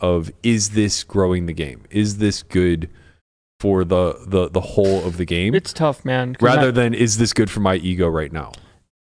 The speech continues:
Speaker 2: Yeah, but that's the tough part, right? Is because then you, they probably need two Twitters. They need, like, a, an, like, a Finsta, right? Like, a fake Twitter.
Speaker 1: Yeah, let 'em get a fucking alt, man. Let 'em get an alt with no followers and just shout into the ether, and then they'll realize how
Speaker 2: <laughs>
Speaker 1: dumb it is.
Speaker 2: Like Kevin Durant.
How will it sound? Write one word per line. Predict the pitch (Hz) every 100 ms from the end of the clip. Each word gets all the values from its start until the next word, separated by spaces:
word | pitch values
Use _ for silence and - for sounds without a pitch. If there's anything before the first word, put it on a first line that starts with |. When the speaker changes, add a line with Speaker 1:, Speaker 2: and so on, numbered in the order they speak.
| _
Speaker 2:
Yeah, | 190 185
but | 143 175
that's | 175
the | 180
tough | - 190 -
part, | 147 127 -
right? | 143 143 143
Is | 139
because | 143 165 147 120 _ _ _ _ _ _ _ _
then | 175 170
you, | 165
they | 151 160
probably | 175 160
need | 151
two | 160
Twitters. | - 151 120 131
They | 147
need, |
like, | 143
a, | 143 131 -
an, | 143
like, | 147 156
a |
Finsta, | 151 170 156 - 120 117 -
right? | 139 139
Like, | 143
a | 139
fake | 170 151
Twitter. | - 156 147
Speaker 1:
Yeah, | 113
let | 127
'em | 151 147
get | 165
a | 156
fucking | - 156 151
alt, | 127 143 95
man. | 101 117 117
Let | 120 165
'em | 220
get | 240
an | 226
alt | 139 160 180
with | 139 123
no | 127 139
followers | - 107 127 151 170 147
and | 120 113
just | 110 - - 117
shout | - - 131 143
into | 156 143
the | 131 104
ether, | 113 - 160 151
and | 127
then | 117 117
they'll | 113
realize | 113 123 120
how | 113
Speaker 2:
<laughs> | 113 113
Speaker 1:
dumb | 107
it | 92
is. | 71 - -
Speaker 2:
Like | 143
Kevin | - 139 135
Durant. | 127 127 143